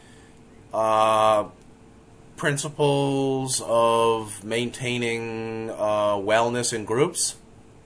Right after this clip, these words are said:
Well, continue in harmony, communication, praise, and thanksgiving. Harmony and communication is called <laughs> right speech. Right speech is not only true and spoken at the right time,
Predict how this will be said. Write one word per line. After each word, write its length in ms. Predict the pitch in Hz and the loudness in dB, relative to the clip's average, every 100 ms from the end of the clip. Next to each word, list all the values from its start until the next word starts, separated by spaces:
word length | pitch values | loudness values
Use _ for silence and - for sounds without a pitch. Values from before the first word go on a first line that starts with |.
| - - - - - - - - 82 | -20 -20 -20 -20 -20 -20 -20 -18 -8
Well, 360 | 80 90 151 - - - - | -4 -4 -6 -12 -20 -18 -12
continue 420 | 107 120 117 113 | -8 -6 -4 -2
in 100 | 110 | 0
harmony, 480 | 135 147 151 151 - - - - - | 0 2 0 0 -6 -20 -20 -20 -14
communication, 580 | - 151 160 190 196 - - - - - - - - - | -6 -2 2 2 2 -10 -16 -20 -20 -20 -20 -20 -20 -4
praise, 520 | 120 110 117 156 175 | 2 4 4 0 -2
and 280 | 117 117 117 | -2 -4 -2
thanksgiving. 500 | 123 123 147 113 - - - - - - - - - | -4 -4 -4 -4 -8 -14 -20 -20 -20 -20 -20 -20 -10
Harmony 480 | - 165 185 180 165 | 0 2 2 0 0
and 240 | 139 165 | 2 2
communication 600 | 160 139 131 135 131 104 | 0 -4 0 0 0 -4
is 240 | 101 107 - | -6 -6 -6
called 360 | - 104 101 - - | 0 2 0 -10 -6
<laughs> 200 | 156 143 | -4 -4
right 260 | 95 107 107 | -2 0 0
speech. 360 | - 101 - - - - - - | -2 -6 -8 -18 -20 -20 -20 -10
Right 220 | 90 110 - | -2 -2 -2
speech 480 | - 135 117 - - | -2 -2 -2 -6 -6
is 520 | 101 101 95 87 - | -4 -4 -6 -8 -8
not 200 | 101 104 | -6 -2
only 220 | 113 117 107 | -2 -2 -6
true 520 | - 127 120 104 107 - - - - - | -8 -4 -2 -2 -4 -14 -20 -20 -20 -10
and 200 | 104 98 | -8 -6
spoken 360 | - 120 113 110 | -2 -2 0 -4
at 80 | 101 | -4
the 80 | |
right 200 | 98 98 | -2 -4
time, 560 | - 165 170 131 113 | -6 -6 0 0 0